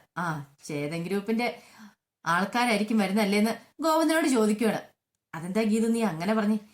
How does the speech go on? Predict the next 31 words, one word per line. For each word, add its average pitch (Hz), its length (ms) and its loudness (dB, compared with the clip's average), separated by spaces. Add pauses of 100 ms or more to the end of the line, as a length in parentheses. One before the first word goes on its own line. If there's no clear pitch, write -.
(180)
"ഏ, 302 220 2
ഒന്നുമില്ലാന്ന് 247 540 2
പറയണ. 214 340 0 (220)
ഇനി 339 140 -4
ഇതിന്റെ 254 320 2
പുറകെ 214 420 0
കണ്ടോ, 190 440 -2 (180)
വേറെ 175 300 -4
പലരും 202 340 0
വരും, 190 240 -2 (180)
കിഷോർ 269 320 0
വരും, 233 380 0 (420)
സുവർണ 226 380 2
വരും, 220 200 2
എല്ലാരും 233 340 2
വരും" 208 200 2
എന്ന് 214 120 4
പറയണ. 185 200 -2 (240)
"അതെന്താ 190 320 -4
ഗീതു 214 240 0
നീ 214 180 4
അങ്ങനെ 185 260 -2
പറഞ്ഞേ?" 190 280 -4 (920)
"എന്റെ 277 200 -2
പൊന്നു 214 360 0
ഗോവൻ 196 280 0
സാറേ, 202 380 0
ഗോവൻ 269 200 2
സാറിന് 320 240 2
ഇതുവരെയായിട്ട് 247 440 2
മനസ്സിലായില്ലേ? 220 880 0